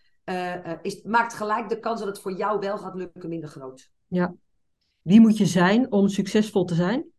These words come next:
Speaker 1: Heel duidelijk.
Speaker 2: Ja.
Speaker 1: Ja.
Speaker 2: Ja.
Speaker 1: Nou ja, en, en wat moet je leren? Wat moet je laten? Wat moet je loslaten?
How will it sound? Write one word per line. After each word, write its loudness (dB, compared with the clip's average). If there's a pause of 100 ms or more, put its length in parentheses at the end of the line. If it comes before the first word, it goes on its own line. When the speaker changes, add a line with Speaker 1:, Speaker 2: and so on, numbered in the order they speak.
(260)
Speaker 1:
Heel -6
duidelijk. -8 (300)
Speaker 2:
Ja. 2
Speaker 1:
Ja. -8 (280)
Speaker 2:
Ja. -2
Speaker 1:
Nou -4
ja, -6
en, -4
en -2
wat 0
moet -4
je -2
leren? -8
Wat -2
moet -6
je -2
laten? 0
Wat -6
moet -6
je 0
loslaten? -4